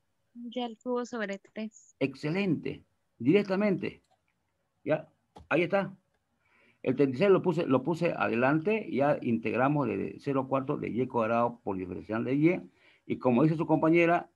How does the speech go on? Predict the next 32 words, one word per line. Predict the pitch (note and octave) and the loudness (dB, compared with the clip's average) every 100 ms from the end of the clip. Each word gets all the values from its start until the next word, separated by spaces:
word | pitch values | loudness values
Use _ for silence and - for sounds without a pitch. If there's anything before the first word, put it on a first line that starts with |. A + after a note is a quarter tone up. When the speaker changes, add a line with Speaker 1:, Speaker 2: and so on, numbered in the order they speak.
| _ | _
Speaker 2:
esto | C#3 D3 C#3+ | -4 0 2
va | C#3 | 2
a | |
ser | D#3+ D#3 - | 2 -2 -4
y | A2 A#2+ E3+ | -2 4 4
al | D#3+ - | 4 4
cubo | E3+ F3 E3+ | 6 6 6
sobre | D3+ G3 A#3+ D4 C4+ _ _ _ _ | 6 6 6 4 -2 _ _ _ _
tres. | - F#2+ F2 - _ _ _ _ _ | -2 -2 -2 -18 _ _ _ _ _
Ahí | - C3 | -2 -2
está, | A#2+ G#2 D#2+ _ _ _ | 0 -4 -8 _ _ _
y | - C3 D3+ | -4 -2 0
cubo | D3 D3+ D#3+ | 0 0 0
sobre | D#3 G#2 F2+ | -2 -6 -6
tres. | - F2+ - _ _ _ _ _ _ _ _ - | -12 -14 -14 _ _ _ _ _ _ _ _ 4
Ahora, | G3+ A#3 A3 | 8 8 6
¿qué | A3 A#3 | 4 2
se | A3 | 4
hace? | A3+ G#3+ A3+ - | 2 2 0 0
Se | - D#3+ | 0 0
reemplazan | D3 C3+ C3 F3+ F#3 F#3 E3+ | 2 -2 0 -2 -2 -4 -4
los | B2 | -4
límites | C3 D3+ D3+ B2+ | 0 0 -2 -6
de | G2+ | -8
integración. | F#2 F2+ E2+ F2 - E2+ | -8 -10 -10 -14 -16 -14
Primero | - A#2+ C3+ D#3 | -8 -4 -2 -2
se | D3+ | -4
pone, | C#3+ D3 D#3 G#3+ B3+ - _ _ _ _ _ | -4 0 0 0 -4 -14 _ _ _ _ _
este, | - A2 - A2 - | -4 -4 -2 -6 -4
pa-, | G#2+ G2+ | -8 -2
cuando | G#2 G#2 | 0 2
y | B2+ F3 | 4 2